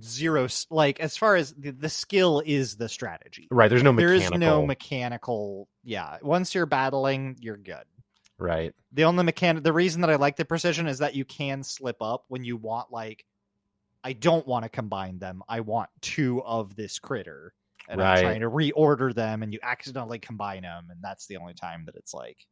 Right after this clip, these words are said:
Speaker 1: <laughs>
Speaker 2: Right, right. Um, so y-,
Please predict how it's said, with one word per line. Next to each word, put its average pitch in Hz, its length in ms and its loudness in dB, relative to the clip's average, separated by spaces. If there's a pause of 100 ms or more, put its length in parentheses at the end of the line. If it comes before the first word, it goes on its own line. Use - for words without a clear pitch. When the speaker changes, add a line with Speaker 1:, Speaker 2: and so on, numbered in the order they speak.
(140)
Speaker 1:
<laughs> - 240 -8 (1080)
Speaker 2:
Right, 92 380 4
right. 92 300 0 (340)
Um, 104 500 4 (1700)
so 151 220 8
y-, 135 280 -8